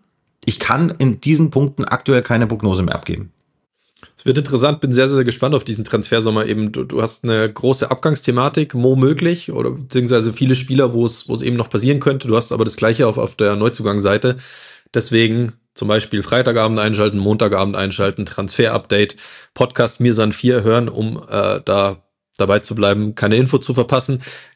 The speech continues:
Speaker 2: Kerry, vielleicht noch abschließend, um, um ein Szenario zumindest fertig zu zeichnen. Jetzt sagen wir mal, die Bayern gehen wieder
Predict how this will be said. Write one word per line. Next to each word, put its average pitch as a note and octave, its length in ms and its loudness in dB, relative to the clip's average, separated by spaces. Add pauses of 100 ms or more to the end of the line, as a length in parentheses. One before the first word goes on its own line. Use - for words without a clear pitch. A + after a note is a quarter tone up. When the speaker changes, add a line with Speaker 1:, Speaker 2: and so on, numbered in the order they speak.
Speaker 2:
Kerry, B2+ 240 2
vielleicht B2+ 300 2
noch C3+ 100 2
abschließend, B2+ 500 0
um, A#2 300 -2
um A2 220 -6
ein A#2+ 180 0
Szenario G#2+ 460 0
zumindest G2+ 360 -2
fertig A2+ 320 0
zu G#2 180 -6
zeichnen. G2+ 520 -2
Jetzt G2 160 -2
sagen A#2+ 240 2
wir A#2+ 100 2
mal, A2+ 380 2
die A2+ 140 -6
Bayern G#2+ 260 0
gehen G#2 240 -2
wieder A2 320 2